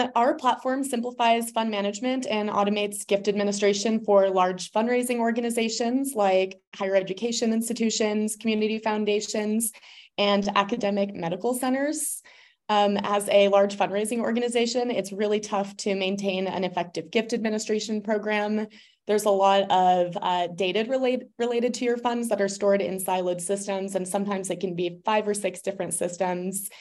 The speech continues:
You've got hundreds of people in, involved, and it's all very complex, time-consuming, and manual. So our platform uses data and technology to help these organizations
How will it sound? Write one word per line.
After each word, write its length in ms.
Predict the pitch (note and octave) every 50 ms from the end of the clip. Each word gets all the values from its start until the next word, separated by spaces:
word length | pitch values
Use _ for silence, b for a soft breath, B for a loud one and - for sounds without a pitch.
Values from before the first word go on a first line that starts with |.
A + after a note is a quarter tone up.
| B B B B B -
You've 140 | G#3 G#3
got 160 | G#3 F#3 - -
hundreds 380 | - A3+ A#3+ A#3+ A3+ A#3 A3+
of 100 | G#3+ G#3
people 320 | - G#3+ G3+ G3+ F#3+ F#3 F#3+
in, 280 | F#3 F#3 - - - -
involved, 600 | F#3+ G3 F#3 F#3 F3 F3 F3 F3 F3+ F3 F3 -
and 120 | - G3
it's 140 | G3 G3 G3
all 100 | G3 G3+
very 400 | G3+ G#3 G3+ G3+ G3 F#3+ F#3 - - -
complex, 640 | - G3+ G3 F#3+ F#3+ G3 F3 F3+ F3+ - - -
time-consuming, 800 | - - G3 F#3 F3+ F3 F3 F3+ F3+ F3 F#3 F3+ F#3 F3+ F3+ E3+
and 180 | E3 F3+ F3+
manual. 580 | E3+ E3+ E3+ F3 F3 E3 D#3 E3 E3 F3+ G3+ G3 B B B B B B
So 200 | - - G3+ G3
our 340 | - - - G3 G3+ G#3 G3
platform 500 | G3+ - F#3+ F3 - - - B3 C#4+ C#4
uses 340 | A#3 G3+ G3+ G3+ G#3 G3+ G3+
data 220 | G3+ G3 F#3+ F#3+
and 260 | G3+ G3 F#3 F#3+ G3+ G3
technology 760 | G3+ G#3 G3 G3+ G#3 G3+ F#3+ F#3+ G3+ G3+ G3+ G#3 G#3 G#3 G#3
to 520 | G#3 - A3 G3+ F#3+ F#3+ F#3+ F#3 F#3+ G3+ G3 B B B B B B _ -
help 180 | D4 C4+ C#4
these 160 | D4 C4+ B3+
organizations 840 | A#3+ A#3 A#3 B3 A#3+ A#3 A3+ A3+ A3 A3+ A3+ B3+ B3+ C4 C4+ C4 -